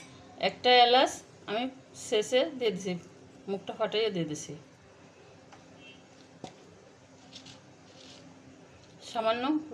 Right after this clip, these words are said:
লবণ, মিষ্টি জাতীয় জিনিসে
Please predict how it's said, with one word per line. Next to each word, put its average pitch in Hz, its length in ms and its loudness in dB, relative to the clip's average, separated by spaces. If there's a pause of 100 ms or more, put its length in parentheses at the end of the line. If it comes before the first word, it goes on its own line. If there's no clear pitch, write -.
লবণ, 170 320 0 (2750)
মিষ্টি 240 300 -4 (100)
জাতীয় 247 280 8 (100)
জিনিসে 247 400 2